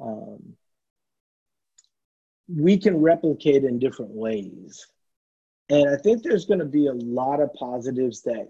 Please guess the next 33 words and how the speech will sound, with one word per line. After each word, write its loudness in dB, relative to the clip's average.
that -10
come -8
out -10
of -8
it. -16
And -4
it's -6
interesting -4
that -6
you -4
mentioned -6
the -8
thing -10
about -4
retirement. -2
Um, -4
the, 4
uh, -4
I, -6
I, -4
I -6
don't -6
know 4
if -6
it -2
was -2
you -2
and -2
I -6
that -4
had -4
this -6
discussion, -6